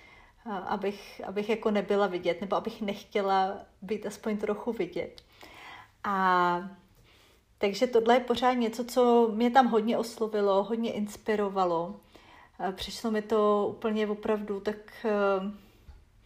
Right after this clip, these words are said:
tak jakoby dokonalý, že někdo zaplatí opravdu i prostě, já nevím, kolik to bylo to školný, ale hodně to bylo. Eh, stovky nebo i, já nevím, jestli tisíce dolarů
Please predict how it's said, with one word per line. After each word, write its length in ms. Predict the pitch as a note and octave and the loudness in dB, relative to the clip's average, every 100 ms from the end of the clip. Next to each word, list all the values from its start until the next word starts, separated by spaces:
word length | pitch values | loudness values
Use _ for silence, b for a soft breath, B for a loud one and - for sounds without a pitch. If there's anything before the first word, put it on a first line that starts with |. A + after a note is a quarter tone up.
| b b b b b b b b _ _ - | b b b b b b b b _ _ -4
tak 140 | A3 | 0
jakoby 360 | G#3+ G#3+ G3+ A#3 | 0 0 2 4
dokonalý, 500 | A#3+ C#4+ D4+ B3+ G#3+ | 2 0 2 2 2
že 120 | G#3+ | 0
někdo 200 | G#3+ A#3+ | 0 0
zaplatí 600 | A#3 A#3+ A#3+ A#3+ A#3 G3+ | 0 0 0 0 0 0
opravdu 480 | G3+ A3+ A3+ A#3 G#3 | 0 0 2 4 4
i 120 | A3+ | 2
prostě, 720 | A3 G#3+ - - A3+ A3 G#3+ G#3+ - _ - _ _ - - - - - - - G3+ | 0 -8 -6 0 2 2 0 -4 -20 _ -20 _ _ -20 -20 -20 -20 -20 -20 -6 2
já 140 | G3+ | 4
nevím, 160 | A3 A3 | 4 0
kolik 200 | G#3 G#3 | -2 -2
to 100 | A3+ | -2
bylo 260 | A3+ A3 | 2 2
to 100 | A3 | 2
školný, 460 | G#3+ - G#3 G3+ G3+ | -4 -2 -2 0 2
ale 180 | G3 G#3 | 2 2
hodně 420 | A3+ A#3 F#3+ F3+ | 0 0 -2 -4
to 120 | G#3 | -6
bylo. 340 | F#3+ F3 F3 - B B B B B G#3 | -4 -4 -4 -8 B B B B B -2
Eh, 760 | G3+ G3 F#3+ F#3 F#3 F3+ - - | 2 4 4 2 0 -2 -6 -10
stovky 540 | - - A3+ - G#3+ G3 | -8 -2 -2 0 0 0
nebo 220 | G3 G3 | 0 0
i, 200 | G#3 G3+ | 2 2
já 160 | G3+ | 2
nevím, 260 | G3+ G#3 F#3+ | 0 -2 -4
jestli 240 | G3+ A3 | -6 -8
tisíce 500 | G#3+ G#3+ - G#3 A#3 | -8 -8 -8 -8 -4
dolarů 500 | G3+ G#3 G3+ G3 F3 | -2 0 0 0 -4